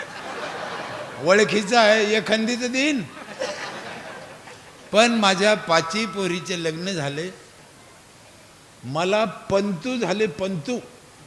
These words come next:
नातू तर लय लांब, पंतू झाले. त्याच्यामुळं तुम्ही तुमचं पाहून घ्या, माझा काय विचार.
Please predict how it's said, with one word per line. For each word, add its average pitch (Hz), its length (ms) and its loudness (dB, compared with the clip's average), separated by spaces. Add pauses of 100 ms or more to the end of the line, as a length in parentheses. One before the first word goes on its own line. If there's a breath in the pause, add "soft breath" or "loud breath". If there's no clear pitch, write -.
(680)
नातू 175 540 2
तर 214 60 0
लय 202 200 0
लांब, 180 220 -2
पंतू 190 400 -2
झाले. 131 240 -2 (1000)
त्याच्यामुळं 220 800 0 (480)
तुम्ही 208 300 2
तुमचं 208 260 0
पाहून 202 360 2
घ्या, 180 180 4
माझा 180 320 2
काय 190 220 4
विचार. 180 300 2